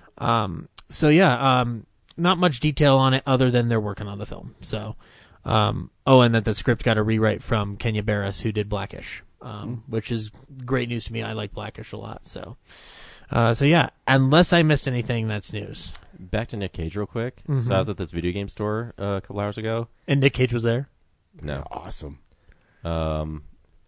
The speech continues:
Speaker 3: I was, like, overhearing the people behind the counter talking, and the one girl's like, "Okay, so y-, we gotta watch this movie. Um, let me tell you the description." So there's, like, this agent, and he, they,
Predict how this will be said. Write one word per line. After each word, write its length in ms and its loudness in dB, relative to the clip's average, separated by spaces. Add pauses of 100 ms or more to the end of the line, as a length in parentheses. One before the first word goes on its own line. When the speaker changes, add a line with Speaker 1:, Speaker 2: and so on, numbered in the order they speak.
Speaker 3:
I 120 -2
was, 360 -4
like, 160 -4
overhearing 540 -2
the 240 -4 (100)
people 220 -4
behind 200 -4
the 60 -8
counter 240 -6
talking, 500 -8 (640)
and 320 -6
the 60 -4
one 160 -2
girl's 340 -2
like, 360 -6 (100)
"Okay, 240 -2
so 180 -10
y-, 140 -8 (640)
we 120 -4
gotta 180 4
watch 160 4
this 180 -10
movie. 380 -6 (140)
Um, 320 -6
let 80 -6
me 40 -6
tell 140 -2
you 60 2
the 60 0
description." 480 -8 (440)
So 240 -2
there's, 140 -2
like, 140 -2
this 200 -8
agent, 600 -6 (420)
and 480 -6 (600)
he, 540 -14
they, 320 -4